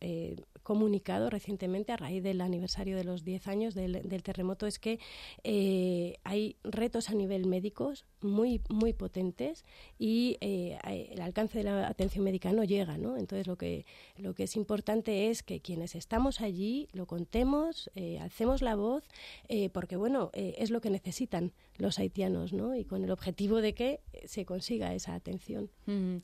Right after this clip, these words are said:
Speaker 2: Nos hemos saltado un, el brote de cólera posterior al terremoto, que, que además vino a, a agravar la, la situación, eh, pero bueno, eh, que se pudo atajar gracias también a la presencia de, de las organizaciones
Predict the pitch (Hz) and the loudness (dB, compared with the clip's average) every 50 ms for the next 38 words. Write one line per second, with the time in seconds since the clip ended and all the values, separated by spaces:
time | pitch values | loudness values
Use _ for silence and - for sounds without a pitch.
0 | - - 185 175 175 - - 202 214 220 - 240 214 208 - 220 214 226 240 226 | -4 -4 -2 -2 -2 -2 -2 -2 -2 -2 0 0 0 2 2 2 2 2 2 0
1 | - - 202 202 202 196 - 180 170 165 185 196 190 226 220 220 208 - 208 202 | 0 -2 -2 -2 -2 -2 -2 -2 -2 -2 -2 0 0 0 0 0 0 0 0 0
2 | 208 208 202 214 214 208 - - 185 - - - 170 170 175 185 190 190 185 180 | 2 2 2 2 0 0 -2 -4 -6 -6 -4 -4 -2 0 2 2 2 0 0 0
3 | - 180 175 175 170 175 185 196 190 - 190 185 196 - - - - - - - | -2 -2 -2 0 0 2 2 2 2 2 0 -2 -2 -6 -16 -20 -20 -18 -16 -14
4 | - - - - 185 175 170 170 165 165 165 165 165 160 156 - - - 180 170 | -14 -6 -2 2 4 4 6 6 6 6 4 4 2 0 -2 -4 -4 -2 0 0
5 | 165 165 170 175 185 185 185 190 185 190 196 196 190 185 175 165 - - 165 160 | 2 2 2 0 0 0 0 0 0 0 2 2 2 2 2 2 0 -2 -2 -2
6 | 165 165 160 170 175 180 190 196 196 185 180 175 - 180 180 175 170 - - 196 | -2 0 2 2 2 2 2 2 4 4 4 4 2 2 0 -2 -2 -2 -2 -2
7 | - 175 165 156 - - - 202 196 196 185 180 190 202 - - - - - - | 0 0 -2 -2 -2 -2 0 2 2 2 2 0 -4 -6 -10 -16 -20 -20 -20 -20
8 | - - - 170 170 165 160 156 156 151 - - 165 160 165 180 180 165 - - | -12 -6 -2 -2 0 0 0 0 -2 -2 -4 -4 -4 -2 -2 0 -2 -2 -2 -4
9 | 160 - - - - - 160 - 160 - 196 185 190 185 185 180 - 139 - - | -4 -6 -8 -8 -8 -8 -8 -6 -4 -2 0 2 4 4 2 0 -4 -6 -6 -2
10 | - 202 196 185 - _ _ - 175 165 165 - 175 165 - - 156 160 165 165 | 0 0 0 -2 -6 _ _ -8 -4 -4 -4 -2 -4 -6 -4 -4 -4 -4 -2 -2
11 | 175 185 175 170 156 147 - 160 - - 160 156 151 185 170 165 165 160 151 147 | 0 0 0 0 -2 -4 -4 -6 -6 -6 -6 -6 -4 -2 -2 -2 -2 -2 -2 -2
12 | 143 143 139 - - 151 156 143 143 143 143 139 131 139 139 135 - 160 156 - | -2 -4 -4 -6 -6 -6 -6 -4 -4 -4 -4 -6 -6 -6 -8 -8 -8 -8 -6 -6
13 | 151 151 147 147 - 147 143 - - 160 156 165 175 180 | -4 -4 -4 -4 -6 -8 -8 -8 -8 -6 -4 -4 -4 -6